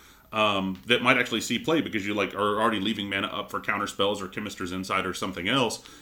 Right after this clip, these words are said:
and now you can just go, like, "Oh, I don't wanna tap out this turn because they might have Teferi next turn or they might have something else next turn." And it's like, well, now they definitely do 'cause they just search it up after you tap out.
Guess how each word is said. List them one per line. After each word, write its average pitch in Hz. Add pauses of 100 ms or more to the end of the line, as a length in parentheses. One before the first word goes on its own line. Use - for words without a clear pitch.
and 104
now 104
you 101
can 98
just 95
go, 104
like, 92
"Oh, 107 (440)
I 107
don't 131
wanna 120
tap 120
out 123
this 107
turn 110
because 95
they 107
might 107
have 98
Teferi 104
next 98
turn 104
or 98
they 95
might 95
have 98
something 90
else 107
next 98
turn." 92
And 90
it's 92
like, 90
well, 87
now 110
they 101
definitely 98
do 90
'cause 92
they 90
just 92
search 107
it 95
up 110
after 92
you 87
tap 90
out. 98